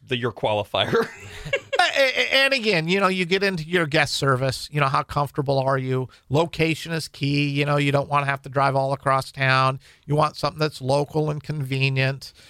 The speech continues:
Speaker 2: Uh, and comps. I mean, y-, some sports books comp, others do not. So if comps are a big part, look, I want some meals, I want some shows and that. And understand for sports, the hold is so s-,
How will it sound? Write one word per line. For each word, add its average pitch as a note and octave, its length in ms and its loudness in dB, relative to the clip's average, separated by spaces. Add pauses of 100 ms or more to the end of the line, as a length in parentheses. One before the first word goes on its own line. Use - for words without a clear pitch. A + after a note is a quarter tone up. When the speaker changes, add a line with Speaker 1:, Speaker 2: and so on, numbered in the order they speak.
(220)
Speaker 2:
Uh, C#3+ 300 4
and F#3 200 2
comps. - 480 0
I C3+ 100 2
mean, C#3 340 -2 (120)
y-, - 220 -12
some D3+ 260 0
sports D#3 380 0
books - 300 -6
comp, D3 440 0 (240)
others C#3 380 0
do C#3 160 0
not. C#3 360 0 (220)
So - 160 0
if F3 120 -2
comps F3 360 0
are G#3 60 0
a F#3+ 40 2
big D3 220 -2
part, C#3+ 300 0
look, G3+ 240 -6
I C#3+ 40 0
want C#3 220 -4
some C#3 180 -6
meals, D3 320 -4
I D3 100 0
want C#3 220 -4
some B2 140 -12
shows C3 440 -4
and D3+ 100 -2
that. C#3 240 -2 (220)
And A3+ 120 0
understand F3+ 500 0
for D3+ 120 -2
sports, - 560 -2 (400)
the D3 100 2
hold E3 240 0
is C#3 100 -2
so C#3+ 200 -2
s-, - 280 -10